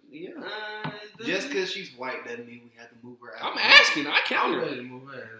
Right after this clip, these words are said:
Speaker 3: into a different category. I ain't gonna lie.
Speaker 2: Niggas wanna move R and B out of R and B because the person is white. Technically, what's his name? Ed Sheeran was in R and B for a while. But because he
Speaker 1: That nigga
Speaker 2: white, we
Speaker 1: got
Speaker 2: had to
Speaker 1: hits,
Speaker 2: kick
Speaker 1: though.
Speaker 2: that nigga out.
Speaker 1: That nigga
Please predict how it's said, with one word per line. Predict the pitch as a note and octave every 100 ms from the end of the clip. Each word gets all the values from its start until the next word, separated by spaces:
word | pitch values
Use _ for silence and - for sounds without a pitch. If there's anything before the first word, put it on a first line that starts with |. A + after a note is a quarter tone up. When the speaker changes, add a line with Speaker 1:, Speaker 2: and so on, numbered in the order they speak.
| G#2+ - -
Speaker 3:
into | A#2+ A#2+
a | A2
different | B2+ C3 A#2
category. | - A2+ G#2+ - G#2
I | A2
ain't | A2
gonna | -
lie. | B2 D3
Speaker 2:
Niggas | D3 C3 B2+
wanna | C3 A#2 A#2
move | C3 C#3 C3 B2+
R | B2+ B2
and | A#2+
B | A#2+ A2+
out | C3+
of | -
R | A#2 A#2
and | A#2+
B | A#2
because | G#2+ - A2 G#2
the |
person | G2 G#2+ G#2 G2
is | F#2 F2+
white. | F#2+ G2 E2+ _ _ _ _ _ _ _ _ -
Technically, | D#3+ A#3 F3+ C3+ C3+ B2+ A#2
what's | A#2+ D#3
his | D3
name? | C#3 B2 B2 -
Ed | C3+ C3
Sheeran | - D#3 F#3 B2+ A#2
was | G#2+
in | G#2+
R | G#2 A2 G#2
and | G#2
B | A2
for | - F2+
a |
while. | F#2+ - - - _ _ _ _ _ _ -
But | A#2
because | - - B2+
he | A#2+
Speaker 1:
That | -
nigga |
Speaker 2:
white, | D#3+ D#3+
we | C3
Speaker 1:
got |
Speaker 2:
had | A#2+
to | C#3+
Speaker 1:
hits, | A#2+
Speaker 2:
kick | - G2+
Speaker 1:
though. |
Speaker 2:
that | A#2 -
nigga | - G2
out. | - - -
Speaker 1:
That | D#3
nigga | F#3